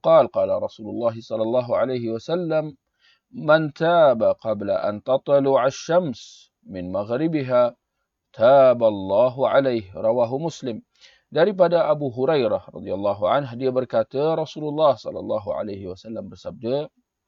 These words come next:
"Barang siapa bertaubat sebelum matahari terbit dari tempat tenggelamnya, maka Allah menerima taubatnya."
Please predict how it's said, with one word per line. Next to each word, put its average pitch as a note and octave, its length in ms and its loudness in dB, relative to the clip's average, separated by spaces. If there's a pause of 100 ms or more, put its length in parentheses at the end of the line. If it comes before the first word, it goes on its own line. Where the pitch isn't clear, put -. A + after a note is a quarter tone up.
(1160)
"Barang B2+ 240 6
siapa E3+ 400 0
bertaubat C3+ 880 4
sebelum D3+ 400 -4
matahari C3+ 880 -4
terbit C3+ 640 0
dari A2+ 400 2
tempat B2 480 -4
tenggelamnya, A2+ 1040 -2 (400)
maka D#3+ 240 0
Allah E3+ 560 2 (880)
menerima D3 640 0
taubatnya." F2+ 560 -6